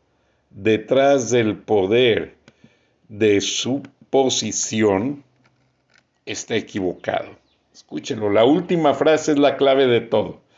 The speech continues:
Si usted cree que se está escondiendo detrás o amparándose con el poder de su posición política,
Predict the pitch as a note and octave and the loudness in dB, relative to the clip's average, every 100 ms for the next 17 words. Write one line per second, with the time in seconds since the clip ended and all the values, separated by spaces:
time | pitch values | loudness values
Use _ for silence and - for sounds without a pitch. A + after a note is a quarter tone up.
0 | - - - _ - - C3+ C3 - - | -20 -20 -20 _ -10 -4 -2 -2 -4 -2
1 | F3+ F3 - F3 D3 F#2 - _ _ _ | -2 -2 -4 0 0 -2 -8 _ _ _
2 | _ _ _ - A2 - A2 - - C#3 | _ _ _ -6 -4 -2 -4 -4 -2 2
3 | C#3+ C#3 - - B2 G#2+ G2+ G2+ E2+ D2+ | 2 0 -6 -2 -2 -2 -2 -2 -4 -8
4 | - - _ _ _ _ _ _ _ _ | -18 -20 _ _ _ _ _ _ _ _
5 | _ - G#2+ A2 - C3 C#3 C#3+ B2 A#2 | _ -8 -4 -2 0 2 2 0 2 4
6 | A2 A2 - A2 A#2 C#3 B2 G2 - - | 4 0 -2 0 2 0 -2 -4 -6 -12
7 | _ _ _ _ - A2 A2 A2 G#2 G#2+ | _ _ _ _ -2 0 0 0 0 2
8 | B2 B2 A#2 A2+ A2+ G#2 G2+ G2+ - A#2+ | 2 2 -2 -2 -8 -8 -8 -8 -4 -4
9 | B2 A#2+ A2 A2+ B2+ D3 - D#3+ | -4 -2 -2 -2 -6 -12 -10 -12